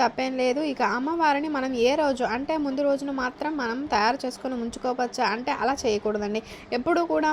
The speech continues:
మనం అమ్మవారిని కలశ స్థాపన హస్త నక్షత్రం అనేది జరుగుతుంది కాబట్టి ఆ రోజు ఆ ముహూర్తంలోనే అమ్మవారిని కలశ స్థాపన అనేది చేసుకోవాలి. ఆ రోజే ఆ అమ్మవారిని ఆ ప్రదేశానికి శుభ్రం చేసి ముందు రోజు కొంత టైమ్ పడుతుంది,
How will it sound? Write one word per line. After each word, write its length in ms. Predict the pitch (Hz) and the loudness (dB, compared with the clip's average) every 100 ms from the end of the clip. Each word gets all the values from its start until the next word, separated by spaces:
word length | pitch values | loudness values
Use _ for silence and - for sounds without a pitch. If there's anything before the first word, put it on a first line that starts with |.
| 294 | 2
మనం 160 | 285 277 262 | 0 2 0
అమ్మవారిని 500 | 277 302 285 285 285 | 0 2 2 0 0
కలశ 180 | 269 311 381 | 0 0 0
స్థాపన 400 | - 453 277 277 269 | 2 2 2 0 0
హస్త 320 | 254 - 330 - - - | -4 -6 -8 -8 -14 -6
నక్షత్రం 500 | 269 311 294 285 277 277 | -2 0 2 2 0 0
అనేది 260 | 262 262 302 285 | 0 -2 -2 0
జరుగుతుంది 480 | 240 247 247 233 214 | 0 0 -4 -4 2
కాబట్టి 400 | 233 240 - 330 - 247 | 2 4 0 -2 0 2
ఆ 40 | 277 302 | 4 2
రోజు 220 | 285 262 214 | 2 2 2
ఆ 20 | 254 311 | 2 0
ముహూర్తంలోనే 640 | 294 277 269 262 254 262 - 226 | -4 -4 -4 -2 -2 -2 -4 -4
అమ్మవారిని 600 | 269 370 339 269 240 294 - | 0 0 4 4 4 0 2
కలశ 200 | 233 262 381 - | 2 2 -4 0
స్థాపన 400 | 277 254 247 240 220 | 2 2 2 0 0
అనేది 220 | 214 240 277 | 0 -2 2
చేసుకోవాలి. 800 | 240 226 - 240 233 196 196 208 - - - 175 240 | 0 0 -2 2 4 6 4 0 -4 -16 -10 2 4
ఆ 20 | 330 | 4
రోజే 240 | 339 320 311 254 | 2 0 0 2
ఆ 40 | 269 247 | 2 0
అమ్మవారిని 540 | 277 311 320 302 285 - 233 | -2 0 2 2 -2 -6 -2
ఆ 20 | 302 330 | -2 -4
ప్రదేశానికి 580 | 294 277 277 269 262 247 240 | -2 -2 -2 -4 -6 -6 -6
శుభ్రం 320 | 220 254 294 | -4 -4 -2
చేసి 180 | 294 294 403 - - - | -2 -4 -6 -10 -16 -4
ముందు 200 | 302 359 381 | 0 4 4
రోజు 240 | 330 302 320 | 2 0 -2
కొంత 180 | 302 294 285 | 0 0 -2
టైమ్ 220 | 262 302 302 | -2 0 0
పడుతుంది, 400 | 285 277 269 | 0 -2 -4